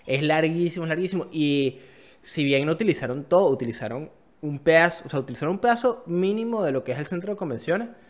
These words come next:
pero igual agarraron demasiado espacio, weón, y era demasiado gigante la vaina. Eh, el de Caracas era en tres niveles de, del C C C T, donde estaba el teatro antes.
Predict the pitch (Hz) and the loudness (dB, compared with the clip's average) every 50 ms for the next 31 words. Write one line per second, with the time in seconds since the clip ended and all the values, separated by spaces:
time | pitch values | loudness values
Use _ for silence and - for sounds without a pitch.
0 | - _ _ _ _ _ - - 147 151 139 123 127 135 160 190 185 165 135 - | -20 _ _ _ _ _ -2 0 2 2 4 4 6 6 8 8 8 8 6 2
1 | 165 185 196 190 170 127 - - - 151 143 160 - - - 185 185 180 - - | 0 0 0 0 -2 -4 -4 -4 -4 0 0 0 0 0 0 2 2 2 0 0
2 | 139 131 131 135 143 151 151 139 127 120 139 165 175 151 117 - - 139 131 143 | 0 0 2 2 2 0 -2 -2 -4 -4 -4 -4 -4 -6 -8 -10 -6 -2 -2 -2
3 | 170 175 147 131 120 120 120 - 160 123 117 127 131 120 113 107 - - _ _ | 0 0 -2 -2 -4 -4 -4 -4 -4 -4 -4 -6 -6 -6 -8 -10 -12 -18 _ _
4 | _ _ _ _ _ _ - - _ _ _ _ _ _ _ _ _ _ _ _ | _ _ _ _ _ _ -20 -20 _ _ _ _ _ _ _ _ _ _ _ _
5 | _ _ _ - - 131 135 135 131 127 123 117 - - - - 160 160 160 156 | _ _ _ -10 -6 -6 -4 -4 -4 -4 -6 -6 -10 -12 -10 -4 -2 0 0 0
6 | 147 147 143 - 165 190 214 190 - - 214 - - - - _ _ - 131 135 | 0 -2 -2 0 2 2 2 2 0 -4 -10 -12 -14 -20 -20 _ _ -4 -2 -2
7 | 131 131 143 151 143 - - - 170 165 165 165 170 165 - - - - - _ | -2 -4 -6 -8 -10 -8 0 2 2 4 4 2 0 -4 -8 -12 -14 -16 -18 _
8 | _ - 139 139 143 151 156 165 165 156 156 180 190 185 - - 123 127 123 120 | _ -10 -8 -6 -2 0 2 4 4 4 2 0 -4 -4 -10 -8 -2 -2 0 0
9 | 117 113 110 110 107 107 110 110 - - - - - 113 117 117 - - 117 - | -2 -4 -6 -6 -8 -10 -12 -14 -18 -20 -20 -16 -12 -10 -10 -10 -8 -10 -10 -10
10 | 156 147 - 135 - 151 170 185 170 127 113 107 104 - - 113 110 113 120 135 | -8 -8 -8 -6 0 2 2 2 2 2 -2 -8 -12 -10 -10 -8 -6 -4 -4 -4
11 | 147 143 131 120 104 - - 113 120 131 135 127 - 143 147 143 131 117 104 - | -2 -2 -2 -4 -4 -6 -6 -4 -2 -2 -2 -2 -2 -2 -2 -2 -2 -6 -8 -14
12 | 170 - - | -16 -16 -18